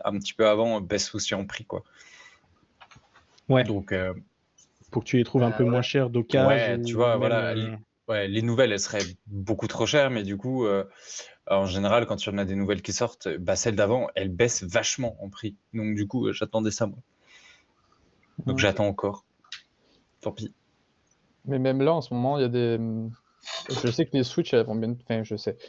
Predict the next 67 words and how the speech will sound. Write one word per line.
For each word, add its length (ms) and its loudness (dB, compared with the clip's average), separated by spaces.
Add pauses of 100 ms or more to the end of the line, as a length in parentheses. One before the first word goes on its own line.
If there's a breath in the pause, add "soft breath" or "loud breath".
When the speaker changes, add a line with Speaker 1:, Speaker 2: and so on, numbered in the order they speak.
(340 loud breath)
Speaker 4:
J'ai 160 -2
vu 120 0
que 120 -2
les 60 4
Switch, 260 -4
elles 180 2
étaient 180 0
souvent 300 0
en 40 2
rupture 220 2
de 80 2
stock. 220 0
Là, 80 4
j'ai 100 2
un 60 2
collègue 260 2
qui 120 -6
Speaker 1:
Mm. 40 2
Speaker 4:
vient 100 4
d'en 160 0
acheter 260 0
une, 160 2
mais 140 2
pendant 200 2
longtemps, 320 0
c'était 140 -6
en 60 0
rupture 200 2
de 80 0
stock. 260 -2
Il 60 0
l'a 80 4
acheté, 260 2
c'était 260 0
devenu 280 0
de, 240 0
de 160 -2
suite 140 -4
en 80 2
rupture 260 2
de 80 2
stock. 320 -4 (540 soft breath)
Et 100 4
là, 180 6
de 120 0
plus 180 -2
en 120 2
plus, 220 -4
en 80 -2
fait, 260 2
euh, 300 4
enfin, 400 -2
la 120 0
tendance, 400 0
c'est 100 -4
qu'il 260 2 (220)
n'y 120 0
ait 40 0
plus 120 -4
de 100 -2
Switch 240 -6
aussi, 180 -2
du 140 -2
coup. 180 -8 (640)
Speaker 1:
Ouais. 100 -4
Speaker 2:
Ouais. 220 4
Speaker 4:
Euh, 500 0